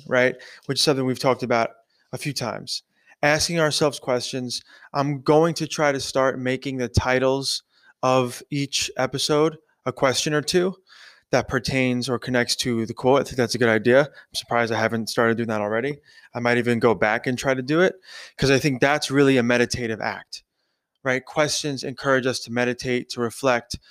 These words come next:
And by meditate, I'm defining that in, like, the Socratic sense of the word, which is, like, to have an internal dialogue with ourselves. So that's what a question does. So I'm imagining, once again, as I often do, I try to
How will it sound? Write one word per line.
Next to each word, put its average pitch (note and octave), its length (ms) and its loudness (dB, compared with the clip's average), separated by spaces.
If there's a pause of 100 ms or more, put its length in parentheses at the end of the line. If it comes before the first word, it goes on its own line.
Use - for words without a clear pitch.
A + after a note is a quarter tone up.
(180)
And C3 80 -8
by A#2+ 140 4
meditate, B2+ 560 2
I'm A2+ 160 -4
defining A#2+ 440 -2
that A#2 300 0
in, B2 60 -10
like, A2+ 160 -8
the A#2 80 -4
Socratic B2+ 540 0
sense C#3 280 0
of C#3 120 -6
the D3+ 80 0
word, E3+ 340 2 (400)
which C3 180 0
is, B2 160 0
like, A#2+ 180 2
to A#2 260 4
have A#2+ 240 2
an B2 100 0
internal C3 400 0
dialogue A#2 640 2 (400)
with B2 160 -2
ourselves. G#2+ 720 0 (800)
So C#3+ 80 -2
that's E3+ 160 2
what G#3+ 100 8
a F#3+ 40 8
question D3 440 0
does. - 380 0 (280)
So D#3+ 180 4
I'm C#3+ 200 4
imagining, D#3 580 0
once C#3 200 0
again, C3+ 220 0
as A#2+ 100 -2
I A#2+ 120 2
often A#2+ 360 2
do, A#2+ 180 2
I A2+ 80 2
try B2 200 0
to A2+ 180 -2